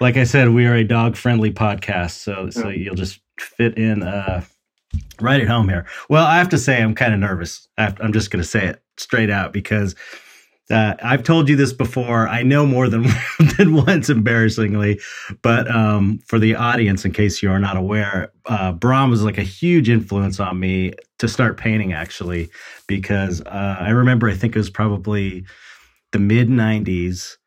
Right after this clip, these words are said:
Speaker 1: uh, a friend of mine named Lilo that I was working with in effects brought your book into work. I think it was your first book. And it was just,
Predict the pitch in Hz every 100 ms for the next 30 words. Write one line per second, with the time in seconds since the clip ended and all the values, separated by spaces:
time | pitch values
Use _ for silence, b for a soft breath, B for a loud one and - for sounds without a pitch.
0 | _ _ _ _ _ 107 98 90 107 123
1 | 123 113 101 95 92 104 123 104 92 92
2 | 90 92 107 110 107 92 90 - 95 85
3 | - 131 - - - _ 101 95 107 98
4 | 101 85 156 170 - - _ - 113 95
5 | - 107 143 107 98 98 95 165 165 104
6 | 95 92 113 113 - 90 92 92 - _
7 | b b b b - 120 113 107 101 92
8 | - - 139 120 107 - 117 113 -